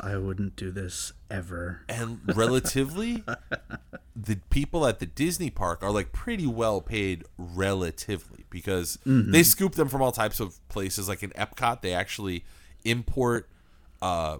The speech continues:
Speaker 2: British people into the, you know, the, the, the England,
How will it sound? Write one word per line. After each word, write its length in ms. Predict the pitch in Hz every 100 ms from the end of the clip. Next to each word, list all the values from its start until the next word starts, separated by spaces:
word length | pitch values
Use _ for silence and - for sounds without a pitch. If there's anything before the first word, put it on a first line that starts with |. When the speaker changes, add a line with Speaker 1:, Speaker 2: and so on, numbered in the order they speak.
| -
Speaker 2:
British 380 | - 139 190 -
people 340 | - 92 - - -
into 300 | 117 107 127
the, 240 | 107 80 - 110
you 120 | 107
know, 280 | 92 87 90 - -
the, 240 | - 95 90 - -
the, 440 | 98 98 90 87 - - _ _ _ -
the 160 | 98
England, 540 | 160 185 127 85 80